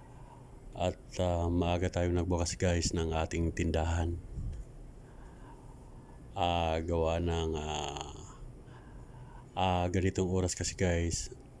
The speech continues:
may, ah, mga nakaabang na sa labas na bibili ng, ah, kape, ah, asukal para sa kanilang pang-agahan.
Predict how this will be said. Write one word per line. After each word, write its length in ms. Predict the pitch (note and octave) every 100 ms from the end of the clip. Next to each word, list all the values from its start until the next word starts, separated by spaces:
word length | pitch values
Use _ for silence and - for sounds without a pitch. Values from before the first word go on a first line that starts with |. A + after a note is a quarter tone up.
| - - - - - - - -
may, 400 | F#2 F2 F2 F2 E2+
ah, 880 | E2+ E2 E2 E2 D#2+ D#2+ D#2+ D#2
mga 320 | D2+ F2 F2+ F2+
nakaabang 400 | - F2+ F2+ F2
na 80 |
sa 80 | E2+
labas 480 | F2 E2+ E2+ E2+ -
na 560 | F2+ E2+ E2+ E2 E2 F2
bibili 400 | F2+ E2+ F2+ F2+
ng, 320 | F2 E2+ E2+
ah, 320 | E2 E2 E2
kape, 640 | - F2 F2+ F2 F2 F2+ - - - - - - - - - - - - - - - - -
ah, 400 | - F2+ F2 F2 -
asukal 880 | F#2 - F#2+ F2+ - E2+ E2+ F2 F2 - - - - - - - - - - - - - -
para 360 | F#2 F#2 F2+ F2
sa 480 | - F2 E2+ E2+
kanilang 840 | - F2+ F2 F2 E2+ E2+ E2 E2 D#2+ - - - - E2+ F#2 F#2
pang-agahan. 2000 | - F2+ F2 E2+ E2+ E2+ D#2+ D#2+ F#2+ - - - - - F2+ F#2 F2 D#2+ F2 F2